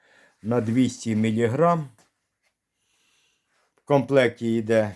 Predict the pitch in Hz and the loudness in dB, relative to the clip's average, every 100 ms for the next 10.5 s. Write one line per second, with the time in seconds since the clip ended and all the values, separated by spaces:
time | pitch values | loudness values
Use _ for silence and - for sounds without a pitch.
0 | - 135 131 160 190 180 160 143 151 - | -10 -6 -2 0 0 0 -2 -2 -2 -2
1 | 147 143 143 143 135 - 131 123 110 - | 0 0 2 0 0 -2 -2 -2 -4 -10
2 | _ _ _ _ _ _ _ _ _ _ | _ _ _ _ _ _ _ _ _ _
3 | _ _ _ _ _ _ _ _ _ _ | _ _ _ _ _ _ _ _ _ _
4 | _ - 135 113 165 160 156 143 143 143 | _ -6 -6 0 0 2 0 -2 -2 -2
5 | 120 117 - 143 139 113 107 95 _ _ | -2 -4 -2 0 2 2 0 -4 _ _
6 | - 123 127 117 113 117 117 113 - 160 | -4 0 0 0 0 0 0 -4 -8 -6
7 | 147 139 123 - _ - _ _ _ _ | -4 -4 -4 -8 _ -20 _ _ _ _
8 | - 160 196 - 165 - - 113 123 147 | -6 -2 0 0 -2 -2 -18 -8 0 0
9 | 139 147 131 139 117 135 123 135 131 - | 2 -2 0 -4 0 0 2 0 0 -4
10 | - 131 120 113 | -4 -2 0 -2